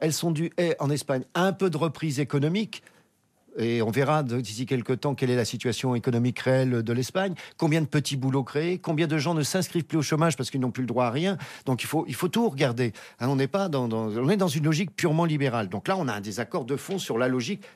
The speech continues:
et les conséquences de cette logique. Enfin, faut savoir par exemple que un travailleur qui doit travailler la nuit,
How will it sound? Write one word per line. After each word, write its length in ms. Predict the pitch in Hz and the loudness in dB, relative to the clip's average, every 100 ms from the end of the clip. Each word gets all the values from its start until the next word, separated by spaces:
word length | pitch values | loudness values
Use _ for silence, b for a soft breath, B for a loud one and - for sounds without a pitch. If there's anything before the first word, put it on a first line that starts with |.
| _ | _
et 100 | 262 | 0
les 140 | 214 139 | 0 0
conséquences 500 | 156 - - 127 110 | -4 -6 -4 -4 -4
de 80 | |
cette 220 | 110 107 104 | -4 -6 -4
logique. 260 | 104 101 B | -4 -4 B
Enfin, 140 | - 139 | -2 2
faut 80 | |
savoir 220 | 185 214 185 | 4 4 4
par 140 | 165 | 4
exemple 260 | 151 160 135 | 4 4 4
que 160 | 127 107 B B - | 0 0 B B -8
un 80 | |
travailleur 640 | 139 170 156 143 139 123 101 B B B | -4 0 2 2 2 0 -4 B B B
qui 120 | - | -14
doit 160 | 113 175 | 0 0
travailler 340 | - 131 120 | 2 0 2
la 120 | 110 98 | 0 0
nuit, 220 | 95 | -4